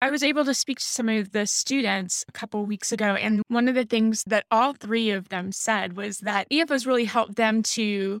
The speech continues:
look strategically at things, strategically in that instead of when there's a problem that comes up, to go above the problem and look down on all of the different areas that they need to focus on instead of just where they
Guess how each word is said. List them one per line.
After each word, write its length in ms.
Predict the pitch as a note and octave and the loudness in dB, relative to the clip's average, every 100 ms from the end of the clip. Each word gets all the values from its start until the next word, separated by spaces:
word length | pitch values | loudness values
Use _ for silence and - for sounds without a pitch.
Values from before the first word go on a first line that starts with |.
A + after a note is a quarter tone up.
| - | -8
look 200 | A3+ A#3 | -4 -4
strategically 720 | - A#3 - A3+ A#3 B3 B3+ B3 | -2 -6 -4 -2 -2 0 2 2
at 80 | |
things, 280 | - C4 B3+ - | 2 2 2 -2
strategically 760 | - B3+ D4 B3 C4+ C4+ B3+ | -4 0 0 0 -2 -2 0
in 120 | A#3 | 2
that 200 | A3+ A3 | 2 2
instead 360 | - G#3+ - B3+ | 0 -2 0 2
of 240 | A#3+ G#3+ - | 0 -2 -4
when 160 | B3 | 0
there's 200 | A#3 A3+ | 0 0
a 40 | G#3+ | -2
problem 380 | - A#3 A#3 | 0 2 2
that 160 | A3 B2+ | -2 -4
comes 240 | - G#3 | -4 0
up, 160 | A3 - | 0 -2
to 100 | A3+ | -2
go 240 | G#3+ G3+ G3 | 0 0 0
above 340 | F#3 F#3+ F3 | 0 2 0
the 80 | F3 | -6
problem 480 | E3+ F3 - D#3+ D#3 | -8 -6 -6 -6 -6
and 200 | G3 G#3 | -2 0
look 100 | G3 G3+ | -2 -4
down 400 | F#3+ F3+ F3+ F#3 | -2 -2 0 -2
on 160 | G3+ G3 | -2 0
all 260 | - F2+ | 0 2
of 260 | F#2+ G3 - | 0 -4 -4
the 460 | G#3+ F#3+ F#3 F#3+ - - _ - G3 | -2 0 0 -4 -8 -18 _ -14 -6
different 360 | A#3 - A3 | -4 -2 -2
areas 500 | - G3 G3 F#3 G3 | 2 2 2 0 -4
that 140 | - F3 | -6 -4
they 120 | G3 | 0
need 180 | F#3+ F3+ | 0 -2
to 140 | - | -6
focus 460 | - F3 - A3 - | -4 -6 -4 -8 -6
on 200 | - - | -6 -6
instead 600 | G3 G#3 - G#3 G3+ G3+ | -4 -2 -2 0 0 0
of 300 | G#3+ G3 F#3+ - _ _ | 2 0 0 -10 _ _
just 340 | - G#3+ - | -2 -2 -2
where 180 | F#3+ G3 | -2 -2
they 200 | F#3+ F3+ | 0 -2